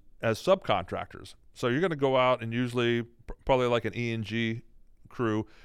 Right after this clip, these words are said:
where you're s-, two to three people working on things. Now, you could be working on bigger projects, but most of your projects are gonna be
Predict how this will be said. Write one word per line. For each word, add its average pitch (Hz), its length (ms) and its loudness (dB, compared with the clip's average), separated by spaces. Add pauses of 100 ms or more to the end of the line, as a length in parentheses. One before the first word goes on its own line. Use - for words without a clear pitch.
(120)
where 113 160 4
you're 110 200 2
s-, - 140 -8 (320)
two 139 140 2
to 123 80 -4
three 117 200 -2
people 110 440 -4 (200)
working 104 280 -6
on 87 120 -10
things. 92 220 -14
Now, 110 100 -2
you 127 160 0
could 139 220 0
be 127 120 0
working 120 300 -2
on 113 280 -4 (120)
bigger 147 280 0
projects, 110 720 -2 (420)
but 110 180 0
most 139 220 0
of - 60 -10
your 120 100 -2
projects 113 460 0
are 113 40 -10
gonna 107 140 -6
be 104 240 -4